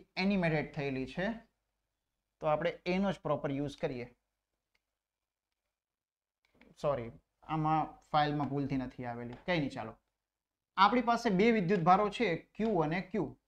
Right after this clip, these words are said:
જવાબ પણ તમને ખબર પડી ગયો. તો આ બંને વિદ્યુત ભારોને આપણે શૂન્યાવકાશની અંદર રાખીએ છીએ. બંને વચ્ચેનું અંતર કેટલું છે? કંઈક ડી જેટલું અંતર છે. ઓકે,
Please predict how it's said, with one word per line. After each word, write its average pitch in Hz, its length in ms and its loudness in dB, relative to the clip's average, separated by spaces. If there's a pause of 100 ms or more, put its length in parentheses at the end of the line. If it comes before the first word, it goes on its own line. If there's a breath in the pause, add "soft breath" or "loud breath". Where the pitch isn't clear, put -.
જવાબ 160 300 4
પણ 151 120 -6
તમને 151 200 -4
ખબર 156 240 -2
પડી 156 180 0
ગયો. 165 140 -4 (2500)
તો 226 80 6
આ 214 140 6
બંને 208 360 6
વિદ્યુત 214 320 4
ભારોને 185 340 6
આપણે 220 160 0
શૂન્યાવકાશની 196 800 0
અંદર 151 180 -2
રાખીએ 143 400 -2
છીએ. - 260 -16 (960)
બંને 226 280 6
વચ્ચેનું 269 440 2
અંતર 233 300 0
કેટલું 240 340 -2
છે? 170 120 -2
કંઈક 165 260 0
ડી 202 160 2
જેટલું 165 340 0
અંતર 160 260 0
છે. - 280 -16 (300)
ઓકે, 285 180 2